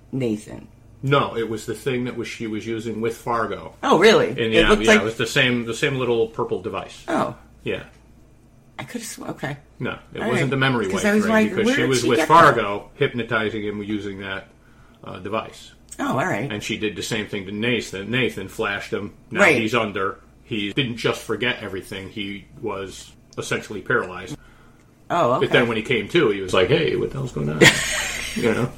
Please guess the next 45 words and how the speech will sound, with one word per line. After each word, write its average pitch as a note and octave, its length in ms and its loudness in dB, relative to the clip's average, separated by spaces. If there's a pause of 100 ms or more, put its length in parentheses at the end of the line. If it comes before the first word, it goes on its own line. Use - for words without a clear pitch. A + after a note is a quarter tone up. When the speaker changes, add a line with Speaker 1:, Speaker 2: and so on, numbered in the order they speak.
(180)
Speaker 1:
She, - 160 -2
and F3 120 4
she G#3 180 0
uses A3 340 4
the E3 80 2
hypnotist E3 580 0
thing A#2+ 280 -2
with A2 260 -2
Fargo, D3+ 420 2
and C3 140 2
she's C3+ 140 -8
trying D#3 180 2
to C#3+ 80 0
get C#3+ 100 0
information C#3 480 -2
about A#2+ 160 -4
the - 80 -12
artifact. B2+ 640 -4 (540)
And E3+ 120 0
then E3 120 4
later E3+ 280 4
on, F3 200 4
we B2 80 0
see D3 220 -4
her C3+ 140 0
in, A#2+ 260 -4
um, A#2 480 -6 (520)
limo C#3 460 0
in A#2+ 320 -8
wherever, A#2 420 0 (140)
whatever B2+ 240 6
Speaker 2:
Yeah, C#3+ 120 8
in C#3+ 60 4
Speaker 1:
city. C#3 180 6
Speaker 2:
Washington C3 540 4
or A#2 40 2
something C3+ 280 0
Speaker 1:
Yeah. B2 180 8
Speaker 2:
with - 80 -2
the - 40 -4
senator A2 360 -2
guy F#2+ 280 -6
from G2+ 360 -4
the, G2 260 -4
uh, F#2+ 340 -4